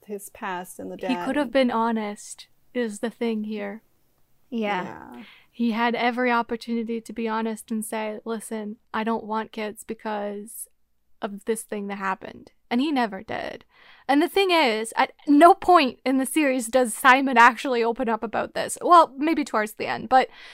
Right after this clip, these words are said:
Speaker 2: it's always da-, up to Daphne to find this information herself.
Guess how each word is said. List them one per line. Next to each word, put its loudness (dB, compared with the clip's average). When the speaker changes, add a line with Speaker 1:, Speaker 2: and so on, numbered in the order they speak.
Speaker 2:
it's 2
always 8
da-, 2
up 8
to -2
Daphne 4
to -4
find 0
this -4
information -4
herself. -6